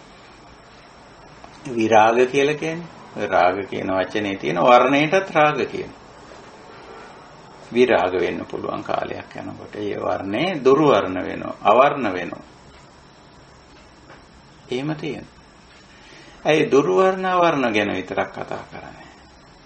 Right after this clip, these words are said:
ඒක සුවර්ණ වෙන්නත් පුළුවන්. බහුවර්ණ වෙන්න පුළුවන්.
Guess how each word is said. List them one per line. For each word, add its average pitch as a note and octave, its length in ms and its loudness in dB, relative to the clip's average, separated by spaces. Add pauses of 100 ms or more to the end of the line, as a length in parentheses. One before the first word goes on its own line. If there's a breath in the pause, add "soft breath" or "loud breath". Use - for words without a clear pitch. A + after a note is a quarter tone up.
(720)
ඒක B2+ 180 -2
සුවර්ණ F3 520 2
වෙන්නත් F2 400 -4
පුළුවන්. - 420 -10 (2000)
බහුවර්ණ A#2+ 680 4
වෙන්න F#2+ 260 -6
පුළුවන්. - 440 -12